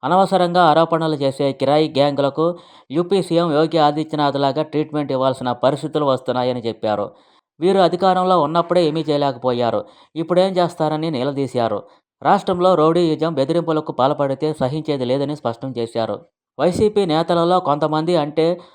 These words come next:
నాకు గౌరవం ఉంది, కానీ కొంతమంది పద్ధతి మార్చుకోవడం లేదు.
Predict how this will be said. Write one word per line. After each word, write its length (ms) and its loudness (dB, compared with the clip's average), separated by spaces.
నాకు 360 0
గౌరవం 380 2
ఉంది, 320 -2
కానీ 280 2
కొంతమంది 460 -2
పద్ధతి 380 0
మార్చుకోవడం 720 0
లేదు. 320 2